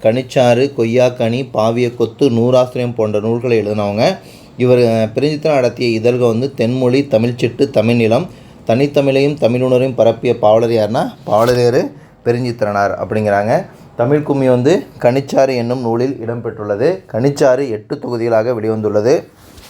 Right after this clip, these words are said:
தமிழுணர்வு நிறைந்த பாடல்களை கொண்டுள்ளது எதுனா,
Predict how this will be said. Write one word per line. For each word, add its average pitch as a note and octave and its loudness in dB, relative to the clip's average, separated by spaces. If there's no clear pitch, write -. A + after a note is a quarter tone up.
தமிழுணர்வு D#3 2
நிறைந்த B2 -2
பாடல்களை B2+ 0
கொண்டுள்ளது A2 2
எதுனா, A#2 -4